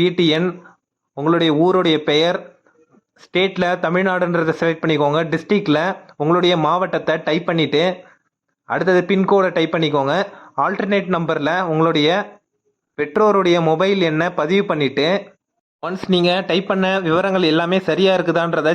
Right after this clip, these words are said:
செக் பண்ணிட்டு, கடைசியா save and proceed-ன்ற ஆப்ஷனை கிளிக் பண்ணீங்கன்னா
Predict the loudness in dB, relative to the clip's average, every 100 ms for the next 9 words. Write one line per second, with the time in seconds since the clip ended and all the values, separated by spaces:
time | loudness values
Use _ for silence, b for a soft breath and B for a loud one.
0 | 0 -2 -2 -2 0 0 0 0 0 0
1 | 0 0 2 2 0 0 0 2 2 2
2 | 2 0 0 -2 -2 -2 -2 -2 -2 -2
3 | 0 0 0